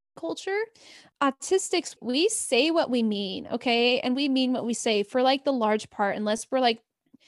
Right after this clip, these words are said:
trying to mask and know that because of <laughs> bad situations in the past, because we've been burned so many times that we're like, "Oh, I don't know why I shouldn't say this,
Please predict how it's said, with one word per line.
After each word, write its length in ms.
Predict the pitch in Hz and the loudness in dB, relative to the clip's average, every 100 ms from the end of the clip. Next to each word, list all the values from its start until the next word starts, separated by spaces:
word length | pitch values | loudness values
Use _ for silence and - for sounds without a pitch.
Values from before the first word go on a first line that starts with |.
| - - _ _ - _ | -20 -20 _ _ -20 _
trying 680 | - 247 233 233 240 247 - - | -4 2 4 4 2 0 -4 -6
to 120 | 262 | -4
mask 400 | 247 202 214 - - - | -2 -2 -4 -6 -16 -6
and 500 | - 226 220 220 214 | 0 0 0 -2 -4
know 300 | 233 226 220 | -2 2 2
that 340 | 220 214 208 - _ _ - 226 | 2 2 2 0 _ _ -8 -2
because 480 | 247 - 247 233 | -2 4 4 6
of 280 | 220 214 190 - - - | 4 0 -2 -16 -20 -8
<laughs> 400 | - 277 - _ | -4 -4 -6 _
bad 260 | 240 226 233 | 2 2 2
situations 560 | - 226 240 226 240 | -2 2 2 2 0
in 60 | 202 | -2
the 100 | 220 | -4
past, 580 | - - 453 427 - - _ | -2 2 4 4 2 -4 _
because 480 | 226 226 240 208 - - | -6 2 2 2 -2 -8
we've 340 | 220 233 208 | -2 0 2
been 200 | 226 220 | 2 0
burned 340 | 196 220 226 | 0 2 2
so 100 | - | 0
many 180 | 233 214 | 0 0
times 480 | 208 - 226 240 233 | 0 0 0 0 0
that 260 | 233 214 - - - | 2 2 0 -16 -2
we're 60 | 220 | 2
like, 180 | 220 - | 2 4
"Oh, 240 | 233 226 | 6 8
I 120 | 202 208 | 8 6
don't 160 | 233 | 2
know 200 | 226 220 | 0 2
why 460 | 202 226 254 254 254 | 4 6 8 8 8
I 80 | 233 | 4
shouldn't 340 | - 254 220 | 4 0 0
say 220 | - 226 | 0 2
this, 400 | 214 220 214 - | 2 2 0 -2